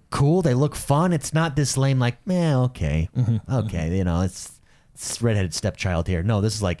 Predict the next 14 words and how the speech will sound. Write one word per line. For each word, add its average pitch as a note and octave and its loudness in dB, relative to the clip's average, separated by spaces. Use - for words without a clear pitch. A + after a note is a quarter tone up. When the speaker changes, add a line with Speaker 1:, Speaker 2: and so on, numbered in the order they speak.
Speaker 1:
"Yeah, A2+ -2
I - -6
wanna A#2 2
play A#2+ -2
that F2 0
game." D#2 -2
Speaking C#3 0
of, D2+ -2
"Yeah, F#2 0
I G2+ -2
wanna G#2 2
play A2+ 0
that D#2+ 0
game," D#2 -2